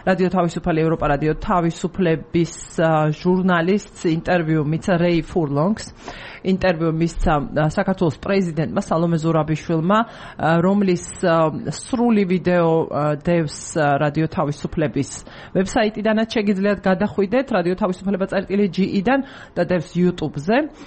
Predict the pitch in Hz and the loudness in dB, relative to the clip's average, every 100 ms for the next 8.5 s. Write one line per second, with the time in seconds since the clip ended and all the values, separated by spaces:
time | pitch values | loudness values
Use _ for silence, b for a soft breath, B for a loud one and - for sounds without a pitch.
0 | B B - 170 170 160 220 254 262 165 | B B 0 4 4 2 0 2 2 0
1 | 160 143 - - 123 - 190 - 156 143 | -2 -4 -6 -4 -4 -2 -4 -2 -4 0
2 | 175 143 160 156 202 233 - - - 185 | -2 0 0 0 0 0 -4 -6 -4 0
3 | 190 226 175 160 151 190 202 175 160 151 | 2 2 0 0 0 -2 -2 -2 -2 0
4 | 139 135 - 160 156 - 135 156 143 151 | -2 -2 0 0 0 -4 -4 -2 -2 -2
5 | 151 160 180 208 180 156 147 - 175 165 | 0 0 2 0 0 0 0 0 -2 0
6 | 170 160 - 151 160 180 190 247 247 226 | -2 -2 0 -2 0 0 2 2 0 0
7 | 226 190 151 - 208 175 180 165 113 151 | 2 0 0 0 0 2 0 0 -2 -2
8 | - 185 185 226 | -2 -2 0 -2